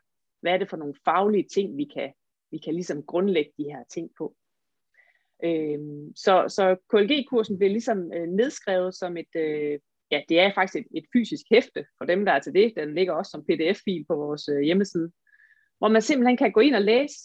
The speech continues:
hvis man nu er ny træner, øh, i K L G, eller man er træner i K L G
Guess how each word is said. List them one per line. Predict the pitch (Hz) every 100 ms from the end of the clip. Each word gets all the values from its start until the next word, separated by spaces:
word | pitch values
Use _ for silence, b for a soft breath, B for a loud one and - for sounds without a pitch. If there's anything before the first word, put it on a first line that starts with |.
| - -
hvis | 233 240
man | 233
nu | 277
er | 247
ny | 277 269
træner, | - 240 277 277 _ _ -
øh, | 170 170
i | 165
K | -
L | 185 233
G, | 233
eller | 156 131
man | 131 127
er | 220 339
træner | 233 233 226
i |
K | -
L | 185 180
G | 220